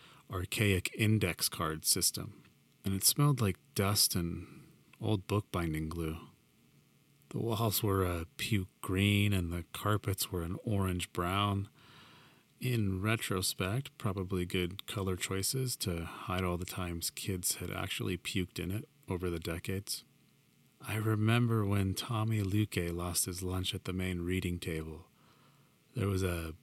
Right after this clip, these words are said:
big purple elephant lamp in the center of it. All the kids scattered as soon as he'd done it. In their haste to get away from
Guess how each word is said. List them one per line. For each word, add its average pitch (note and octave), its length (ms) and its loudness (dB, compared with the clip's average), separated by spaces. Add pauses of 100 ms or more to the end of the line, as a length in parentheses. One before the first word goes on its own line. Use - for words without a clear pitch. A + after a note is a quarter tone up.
big A2+ 380 2
purple G#2 400 0
elephant G2+ 400 0
lamp F2+ 320 -2
in F2+ 120 -2
the F2 60 -2
center F#2+ 400 2
of D#2+ 120 -4
it. D#2 140 -8 (720)
All G2+ 300 4
the G2+ 120 -4
kids F#2 320 0
scattered E2+ 500 0
as E2+ 120 -4
soon F#2 220 2
as E2+ 160 -2
he'd E2+ 200 -4
done E2+ 240 -2
it. D#2+ 140 -4 (1160)
In G#2 140 4
their A2 160 6
haste A2+ 380 6
to A2 80 0
get G2+ 180 4
away G#2 340 4
from F#2+ 520 -4